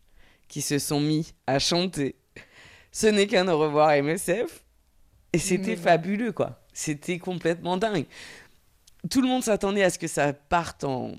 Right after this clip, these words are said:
Speaker 1: en vrille, que les mecs soient fâchés, qu'ils, qu'ils se mettent en colère.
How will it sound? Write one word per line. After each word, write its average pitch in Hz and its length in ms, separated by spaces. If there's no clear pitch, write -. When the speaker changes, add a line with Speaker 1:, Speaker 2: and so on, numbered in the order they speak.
Speaker 1:
en 151 100
vrille, 220 500
que 143 500
les 135 140
mecs 156 240
soient 143 200
fâchés, 208 800
qu'ils, 147 240
qu'ils 151 180
se - 120
mettent 156 180
en 147 100
colère. 180 460